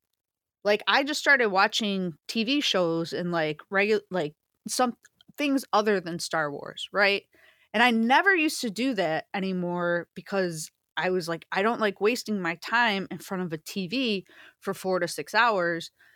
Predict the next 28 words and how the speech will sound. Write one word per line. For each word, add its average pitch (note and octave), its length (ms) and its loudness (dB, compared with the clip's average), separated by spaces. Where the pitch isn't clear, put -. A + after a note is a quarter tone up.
But C4+ 460 4
I F#3+ 300 4
started G#3 340 2
watching, F#3+ 540 0
like, D#3 300 -6
The G3+ 100 0
Witcher A3 800 4
and F3 680 -4
things G#3 220 0
like F3 160 -2
that, F3 400 0
and F3+ 400 -4
it's - 380 -2
just - 400 -6
great A3+ 320 0
to G#3 100 -6
be F#3+ 240 -2
able F#3 200 -2
to F3+ 140 -8
dive E3+ 360 0
back F3+ 180 -4
into F3 220 -4
other E3 160 -2
types D#3+ 320 -10
of - 20 -16
stories. E3+ 640 0
So G#3+ 640 2
maybe, A3+ 840 0